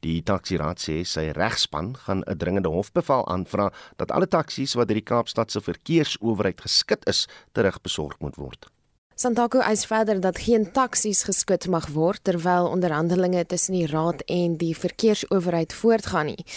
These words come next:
Speaker 2: Gister het Santaco se Gershon Geier gesê hulle is teleurgesteld dat die geskil met die Kaapstad Metro en die Wes-Kaapse regering nog nie opgelos is nie en dat die staking voortduur.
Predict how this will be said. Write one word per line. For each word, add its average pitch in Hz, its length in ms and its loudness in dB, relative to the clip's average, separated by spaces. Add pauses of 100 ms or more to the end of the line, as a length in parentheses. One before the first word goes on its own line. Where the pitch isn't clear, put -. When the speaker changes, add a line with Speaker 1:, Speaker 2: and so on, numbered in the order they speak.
(400)
Speaker 2:
Gister 285 320 2
het 233 220 2
Santaco 208 560 0
se 202 240 2
Gershon 190 420 0
Geier 240 400 2
gesê 185 520 0
hulle 196 220 -2
is 208 160 2
teleurgesteld 208 920 0
dat 180 120 2
die 180 100 0
geskil 202 420 2
met 202 120 0
die 180 120 -4
Kaapstad 196 580 0
Metro 180 540 -2
en 226 220 -2
die 285 140 -2
Wes-Kaapse 220 540 0
regering 202 500 0
nog 165 240 -2
nie 175 120 -8
opgelos 196 560 0
is 170 160 0
nie 180 180 -4 (420)
en 214 260 0 (100)
dat 262 180 -2
die 262 100 -4
staking 170 720 -2
voortduur. - 800 -4